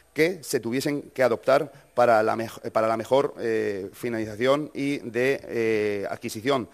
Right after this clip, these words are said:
de materiales o de decisiones para la ciudadanía. Pero, evidentemente, todo no vale y nada exime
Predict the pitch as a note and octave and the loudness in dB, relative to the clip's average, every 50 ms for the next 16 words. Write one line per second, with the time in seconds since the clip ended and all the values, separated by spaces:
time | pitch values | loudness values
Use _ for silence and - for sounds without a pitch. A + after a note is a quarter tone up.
0 | - - - G2 G#2+ A2 A2 G#2+ G2+ G2+ B2 C#3 C#3 B2 G#2+ A2 G#2+ A2 A2 A2 | -18 -20 -8 -4 -2 -2 -2 -2 -4 -2 0 0 0 0 0 -2 0 0 0 -2
1 | A2+ A#2 - C3+ C3+ D3+ C#3 - - A#2 A2+ G#2 G2 - G#2 G2+ G2 F#2+ F2+ F2+ | -2 -4 -2 -2 -2 -2 -2 -2 0 0 0 0 -2 -4 -6 -6 -6 -8 -10 -12
2 | F2+ D#2+ - _ _ _ _ _ _ _ _ _ _ _ _ _ - B2+ A#2+ B2 | -16 -18 -20 _ _ _ _ _ _ _ _ _ _ _ _ _ -4 -2 -2 0
3 | A#2+ B2+ C3+ C#3+ D3 D3+ D3+ D#3+ E3 E3+ - G3 G#3 G#3 - - - _ _ _ | 0 0 0 2 4 4 4 4 2 2 4 4 4 4 2 -4 -20 _ _ _
4 | _ _ _ _ _ - F3 D#3 C#3+ C#3 C#3 B2+ C3 D#3 C#3+ A#2 F#2+ F#2 F#2 - | _ _ _ _ _ 6 6 8 8 6 6 6 8 8 6 6 2 -4 -10 -18
5 | _ _ _ _ _ - D#3+ D3+ D3+ E3+ F#3 F#3+ G3 G3+ G3+ G3 - - - - | _ _ _ _ _ -6 -4 -2 2 4 6 6 6 6 4 2 -4 -10 -14 -12
6 | - - - - G3+ G#3+ G#3+ G#3 G3+ G#3 - | -10 -8 -6 -4 -4 -4 -4 -4 -6 -8 -10